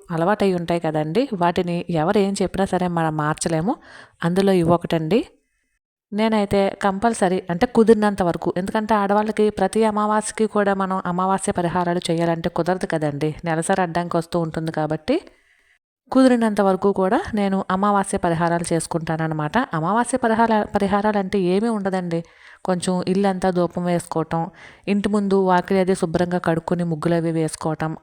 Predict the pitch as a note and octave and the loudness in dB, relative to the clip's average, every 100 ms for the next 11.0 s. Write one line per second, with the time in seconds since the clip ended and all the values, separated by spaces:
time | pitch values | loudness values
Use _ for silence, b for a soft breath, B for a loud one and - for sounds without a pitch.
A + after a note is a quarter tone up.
0 | E3 E3+ E3+ F#3+ G3 F3+ - G3 F#3+ F#3 | -2 0 0 -2 -2 0 0 0 0 -2
1 | E3+ E3+ E3 D#3+ - E3 E3 F3 D#3+ E3 | -2 -2 0 -2 -4 -4 -4 -2 -4 -2
2 | F3+ F#3 F3 E3 E3 - - D#3 D#3+ D#3 | -2 -2 -2 -2 -4 -4 -6 -4 -4 -6
3 | - B B B B G3+ A3 G#3+ G#3 F3 | -10 B B B B 0 0 2 2 2
4 | F#3+ - G#3 G3 F#3+ F#3 F3 E3 F3+ - | -2 2 2 2 0 0 -2 -2 -2 -2
5 | E3 D#3 D#3 E3 - B B B A3 A3 | -2 -2 -2 -4 -8 B B B 2 4
6 | G#3+ F#3 G#3 G#3 G#3 G#3+ G#3+ F#3+ F#3+ G3+ | 2 0 0 0 2 0 2 2 2 0
7 | G3+ G3 G3 C4+ - - G3 F#3+ F#3 G#3 | 0 0 2 -2 -2 -2 2 2 2 0
8 | G#3+ G#3 F#3 E3+ F#3 F3+ F3+ - B B | -2 -2 -2 -2 -2 -4 -6 -16 B B
9 | B - F3+ F3 F3 F#3 G3 G3 - F3 | B -6 -4 0 2 2 2 0 0 0
10 | E3+ E3+ E3+ F3+ F#3 F#3 F3+ F#3 F#3 | 0 -2 -2 0 2 2 0 0 0